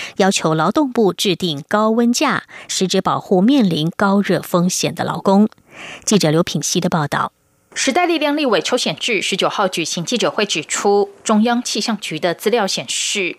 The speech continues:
Speaker 2: 台北市气象站在七月二十四号侦测到三十九点七度，创下自一九八七年设站以来的最高纪录。台北站七月份三十八度高温的天数也达到八天。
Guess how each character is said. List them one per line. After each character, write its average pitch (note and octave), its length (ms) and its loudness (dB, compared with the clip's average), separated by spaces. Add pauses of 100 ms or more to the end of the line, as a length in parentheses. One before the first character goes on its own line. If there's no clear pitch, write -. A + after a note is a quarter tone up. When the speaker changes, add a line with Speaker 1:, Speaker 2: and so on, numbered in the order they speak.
(140)
Speaker 2:
台 D4 140 -2
北 D#4 100 0
市 C4+ 200 -2
气 - 160 -4
象 A#3+ 200 -2
站 G#3+ 320 -4
在 F#3+ 160 -2
七 - 220 -6
月 G#3 140 0
二 - 100 -2
十 - 140 -4
四 - 180 -2
号 G#3+ 340 0
侦 D4 240 -2
测 B3 200 -4
到 G3 200 0
三 C#4+ 200 -2
十 G#3+ 120 -6
九 E3 160 -2
点 F3 220 -4
七 - 260 -2
度， G#3 320 2 (220)
创 C#4 240 0
下 A#3 240 -2
自 - 220 -4
一 C#4+ 160 -2
九 G#3+ 180 0
八 G#3 180 -2
七 C4 220 -2
年 F#3+ 220 0
设 C#4 240 0
站 B3+ 240 0
以 D3 160 -4
来 C#3+ 200 -2
的 G#3+ 220 2
最 - 180 -4
高 E3+ 200 0
纪 F#3+ 280 -4
录。 F3 320 2 (300)
台 A3 140 0
北 F3+ 100 0
站 F3 260 -4
七 - 220 -6
月 A3+ 140 2
份 A3 280 0
三 C#4+ 220 -2
十 - 100 -2
八 C4 220 -2
度 C#4 160 2
高 B3+ 200 0
温 C4+ 140 0
的 B3 120 -2
天 B3+ 240 -2
数 - 380 0
也 D#3 140 -2
达 C#3+ 220 -4
到 G#3+ 160 0
八 F#3+ 240 0
天。 G#3 460 0